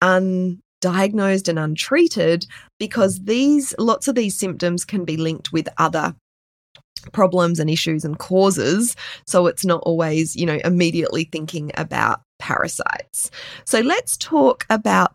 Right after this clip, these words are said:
the two parasites that I want to focus on today, the Dientamoeba and the Blastocystis. So Dientamoeba is more common in young children, toddlers, up until about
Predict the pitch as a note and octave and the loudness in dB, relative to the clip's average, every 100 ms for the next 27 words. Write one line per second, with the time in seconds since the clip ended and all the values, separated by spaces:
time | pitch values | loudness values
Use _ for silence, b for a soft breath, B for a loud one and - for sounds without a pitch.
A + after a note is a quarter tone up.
0 | - F#3 - F#3+ F#3+ E3 F3 E3 D#3+ - | -2 -2 0 -2 0 0 0 -2 -4 -4
1 | - E3+ D#3+ D#3+ E3+ D#3+ E3 E3 D#3+ D#3+ | -2 0 0 -2 -2 -2 -2 -2 -2 -2
2 | E3+ E3 - - E3+ F3 F3+ G3 G#3 A3+ | -2 -2 0 0 -2 0 2 2 2 2
3 | F#3 D#3+ E3 E3 E3 D#3+ B B E3+ E3+ | 2 2 0 -2 -2 -4 B B 0 0
4 | D#3 D3+ - - E3 E3 - D3+ - - | -2 -4 -4 -2 0 0 -4 -6 -6 -6
5 | - - F3+ F3+ F3+ B B - A3 D#4+ | -4 2 4 2 -2 B B -2 0 0
6 | G4 G4 C4 G3 G3+ F#3 - F3+ E3+ - | -2 -2 0 0 2 2 2 0 -2 0
7 | F#3 F#3 G3 G#3 - - F#3+ F3+ F3+ F3+ | 2 4 4 2 -2 -4 0 4 4 2
8 | F3 - E3 E3 D#3+ - D#3+ E3 D#3 F3 | -2 -2 0 0 -4 -8 0 2 2 2
9 | F#3 G3 - - G3 F#3+ G3 A3+ A3 G#3+ | 0 -2 -6 -4 0 0 0 2 2 0
10 | G3+ - F#3+ F3+ G3 F#3+ F#3 F#3 A#3+ C#4+ | -2 0 2 4 4 4 2 0 -4 0
11 | G#4 G4+ C4 A3+ G3+ - F#3+ E3+ | 0 2 2 4 4 2 0 0